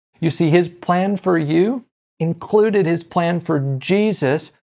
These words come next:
who came into the world to save us and clean us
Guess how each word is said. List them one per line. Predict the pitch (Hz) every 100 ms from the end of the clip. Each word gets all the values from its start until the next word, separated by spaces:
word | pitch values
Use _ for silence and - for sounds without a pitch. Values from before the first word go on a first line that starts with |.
| -
who | 175
came | 175 180 175
into | 180 196 190
the | 180
world | 156 160 156 151
to |
save | 139 - 175 190
us | 170 190 - - _ _ -
and | 156 151 - -
clean | - 180 208 214
us | 185 180 -